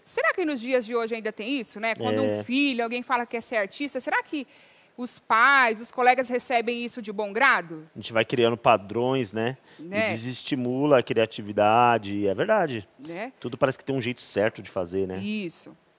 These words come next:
Speaker 1: E a questão sempre do, do retorno financeiro, né?
Speaker 2: Isso, é da, da praticidade, né?
Speaker 1: Isso.
Speaker 2: Isso
Speaker 1: Aí
Speaker 2: mesmo.
Speaker 1: temos a raposa. É um personagem que aparece repentinamente e misteriosamente,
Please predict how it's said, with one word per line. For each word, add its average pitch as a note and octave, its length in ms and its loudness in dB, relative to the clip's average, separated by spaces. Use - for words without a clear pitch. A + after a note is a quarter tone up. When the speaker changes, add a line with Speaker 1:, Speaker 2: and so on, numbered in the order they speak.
Speaker 1:
E G#3+ 120 -2
a A3+ 40 0
questão C4+ 340 -4
sempre D4+ 520 -4
do, C#4+ 520 -6
do B3 100 -10
retorno B3 340 -8
financeiro, B3+ 560 -10
né? G3 160 -10
Speaker 2:
Isso, B2 600 -6
é G#2 180 2
da, G#2 300 2
da G#2 100 0
praticidade, G#2+ 720 0
né? G#2+ 140 -10
Speaker 1:
Isso. G3 400 -12
Speaker 2:
Isso - 40 -20
Speaker 1:
Aí C#4+ 180 2
Speaker 2:
mesmo. - 60 -6
Speaker 1:
temos D#4 200 4
a D4+ 80 4
raposa. G#3+ 640 2
É D4 100 6
um F#4+ 120 2
personagem C#4+ 720 0
que C#4 100 -4
aparece B3 600 0
repentinamente C4+ 1400 2
e C4+ 160 -4
misteriosamente, D4+ 1200 -4